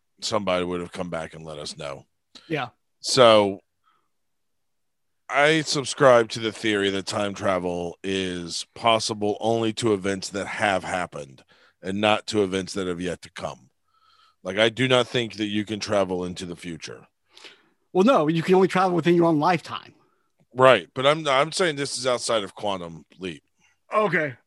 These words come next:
Speaker 1: I'm
Speaker 2: Okay.
Speaker 1: saying this is my personal
Speaker 2: Just in
Speaker 1: belief
Speaker 2: time
Speaker 1: on,
Speaker 2: travel in general.
Speaker 1: yeah,
Speaker 2: Okay.
Speaker 1: my, my personal belief and philosophy of, of time travel, that you can only time travel to the past because those are events, those events have happened,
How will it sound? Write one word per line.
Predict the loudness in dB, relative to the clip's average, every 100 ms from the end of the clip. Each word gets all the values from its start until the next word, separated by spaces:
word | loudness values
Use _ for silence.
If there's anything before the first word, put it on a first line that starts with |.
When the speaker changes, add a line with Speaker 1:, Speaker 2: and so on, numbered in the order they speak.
| -2
Speaker 1:
I'm | -2
Speaker 2:
Okay. | 0
Speaker 1:
saying | -4
this | -4 -4
is | 2
my | 4 4
personal | 4 2 2
Speaker 2:
Just | -2
in |
Speaker 1:
belief | -4 -2 0 0
Speaker 2:
time | 0 0
Speaker 1:
on, |
Speaker 2:
travel | 0 -2 -2
in | -2
general. | -2 -2 0
Speaker 1:
yeah, | 0 0
Speaker 2:
Okay. | -4 -6 -4
Speaker 1:
my, | 2 2 2
my | 0 -2
personal | -2 -6 -4 -6 -6 -10 -14
belief | -6 -4 -4 -6 -8
and | -10
philosophy | -4 -4 -4 -8 -8 -6
of, | -6 -10 -14
of | -14
time | -6 -4 -4
travel, | -6 -8 -8 -10 -14 _ _ _ -20 -14
that | -4 -2
you | 0
can | 2
only | 2 2
time | 2 0 2
travel | 2 0 0
to | -8 -10
the | -4
past | 0 0 -2 -8 -12 -12 -20 _ _ _
because | -8 -4 -4 -2
those | -2 0
are | 0
events, | 0 -2 -4 -8 -14
those | 0 2 2 0
events | -4 -4 -8 -12
have | -4 -2 0
happened, | -2 -6 -6 -12 -12 -16